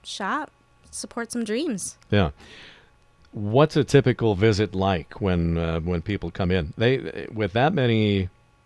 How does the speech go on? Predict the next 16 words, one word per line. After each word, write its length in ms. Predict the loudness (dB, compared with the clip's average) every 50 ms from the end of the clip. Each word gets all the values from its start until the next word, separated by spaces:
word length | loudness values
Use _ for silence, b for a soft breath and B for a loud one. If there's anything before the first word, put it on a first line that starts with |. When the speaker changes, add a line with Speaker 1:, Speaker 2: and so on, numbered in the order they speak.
| _ _ -10
Speaker 2:
uh, 440 | -8 -8 -8 -8 -8 -8 -8 -8 -4
artisans, 520 | 0 2 2 2 2 0 -2 -2 0 0 2
I 120 | 2 2
would 180 | 2 0 0 0
think 220 | 0 0 0 0
that 140 | -4 -6 -2
they 380 | 0 0 2 2 2 2 0 0
are 440 | 0 0 0 0 0 0 -2 -4 -6 _ _ _ _ _ _ _ _ _ _ _ _
probably 500 | -8 -4 -2 0 0 0 -2 -2 0 0
gonna 200 | 0 2 0 0
need 200 | 2 0 0 -2
to 60 | -4 -6
plan 420 | -8 -4 -4 -2 0 0 0 2
on 180 | 2 2 2 0
spending 380 | 0 0 0 2 2 2 0 -2
a 80 | -2